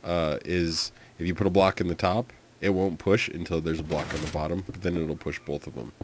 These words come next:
And anytime, whoops, anytime th-, there's a block on the bottom that cuts this r-, wire, it will push. So,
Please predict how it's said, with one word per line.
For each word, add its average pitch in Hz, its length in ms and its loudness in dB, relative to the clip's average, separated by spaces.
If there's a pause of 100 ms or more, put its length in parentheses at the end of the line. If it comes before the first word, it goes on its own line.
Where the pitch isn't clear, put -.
(1040)
And 85 220 2
anytime, 90 640 4 (300)
whoops, - 300 -2 (680)
anytime 90 520 2
th-, 64 200 -4
there's 85 220 0
a 82 40 -2
block 82 460 0 (100)
on 80 120 -6
the 78 60 -4
bottom 90 400 4
that - 140 -6
cuts - 400 -6
this 98 380 2
r-, 87 260 2 (240)
wire, 82 460 2 (380)
it 69 100 -6
will 78 140 -2
push. - 500 -2 (580)
So, 87 540 4